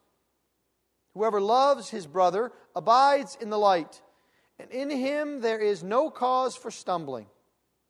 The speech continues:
But whoever hates his brother is in the darkness and walks in the darkness and does not know where he is going, because the darkness has blinded his eyes." Thus far the reading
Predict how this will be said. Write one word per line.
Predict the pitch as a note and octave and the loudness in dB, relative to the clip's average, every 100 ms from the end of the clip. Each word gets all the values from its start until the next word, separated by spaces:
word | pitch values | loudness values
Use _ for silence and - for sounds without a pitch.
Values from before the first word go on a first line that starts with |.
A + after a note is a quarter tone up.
| _ _ _ _ _ _ - | _ _ _ _ _ _ -16
But | D#3+ | -10
whoever | E3 A#3+ A#3 F#3+ | -4 -2 0 0
hates | G3+ C#4 C4+ - | 2 0 -2 -10
his | G3 C3+ | -12 -4
brother | G3 B3+ F#3+ | 0 2 0
is | F3 E3 | -2 -4
in | G3 | -6
the | F3+ | -2
darkness | E3 G3+ G3+ F3 C#3 - - _ _ _ _ _ - | 4 6 4 -2 -14 -16 -20 _ _ _ _ _ -20
and | D#3+ D3+ | -14 -2
walks | A3 C4+ C4 - - - | 2 2 2 -4 -14 -14
in | F#3+ | -10
the | E3 | -4
darkness | D3+ D3 C#3+ C#3+ B2+ - - _ _ _ _ _ | 2 2 0 -6 -18 -20 -20 _ _ _ _ _
and | C#3+ | -8
does | B2+ B3+ A3+ | 0 0 2
not | C4 C4 | 0 0
know | G#3+ A#3 B3+ | 0 4 4
where | C4 A#3+ | 4 0
he | G3 A3+ | 0 -6
is | G#3+ | -10
going, | E3 G#3 F3 A#2 - _ _ _ _ _ _ _ | -4 -2 -2 -6 -16 _ _ _ _ _ _ _
because | D3+ F3 D3+ | -14 -10 -10
the | C#3+ | -8
darkness | B2 G3+ A#3 G3+ B2 - - - _ _ _ - | 2 4 4 -2 -18 -18 -20 -20 _ _ _ -20
has | C#3+ | -20
blinded | A#2 E3 F#3+ G3 D3+ B2 A2+ | -10 -2 -2 -2 -6 -12 -14
his | D3 C3+ | -12 -8
eyes." | B2 G#2 F#2+ - - _ _ _ _ _ _ _ _ _ | -6 -6 -12 -20 -20 _ _ _ _ _ _ _ _ _
Thus | C#3+ D3+ | -10 -10
far | - F3 D#3+ | -6 -4 -4
the | C#3 | -8
reading | D#3+ E3+ A#2+ A#2 | -16 -16 -18 -20